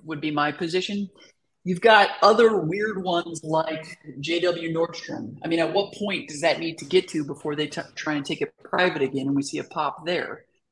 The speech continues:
right? I mean, if, if it gets down to that sixteen level again, fifteen and a half, you know, they're well below a market cap of where they wanted to take it public previously. Um,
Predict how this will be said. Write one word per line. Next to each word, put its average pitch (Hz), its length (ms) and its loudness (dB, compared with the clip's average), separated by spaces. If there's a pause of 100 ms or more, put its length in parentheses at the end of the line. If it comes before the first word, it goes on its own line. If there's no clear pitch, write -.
right? 156 300 -2
I 151 40 -6
mean, 156 140 -2
if, 156 140 -4
if 165 160 -6
it 175 40 -4
gets 190 200 -2
down 175 180 -4
to - 100 -12
that 147 200 -4
sixteen - 460 -4
level 147 260 0
again, 143 240 -6
fifteen 151 460 -10
and 143 140 -8
a 175 60 -8
half, 160 260 -6 (640)
you 151 80 -8
know, 143 320 -2
they're 156 500 -4 (540)
well 156 380 -2
below 165 300 -2
a 147 100 -10
market 151 400 -14
cap 143 300 -4
of 139 120 -12
where 147 160 -6
they 143 140 -4
wanted 147 400 -6
to 131 60 -20
take - 240 -12
it - 80 -16
public 147 340 -8
previously. - 760 -10 (460)
Um, 143 540 0